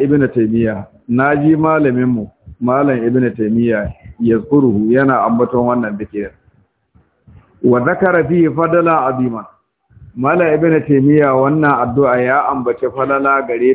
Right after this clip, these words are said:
ta mai girma, azima mai girma, la ahfazu, yace gaskiya ban iya kiyaye adadin bayanin da yayi, ban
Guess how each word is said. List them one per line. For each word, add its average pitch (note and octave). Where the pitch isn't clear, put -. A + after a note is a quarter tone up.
ta B2
mai A2+
girma, B2+
azima B2
mai A2
girma, B2+
la C3
ahfazu, A#2
yace A2+
gaskiya B2+
ban C3
iya A#2
kiyaye G#2+
adadin A#2
bayanin A2+
da F#2+
yayi, G#2
ban A#2+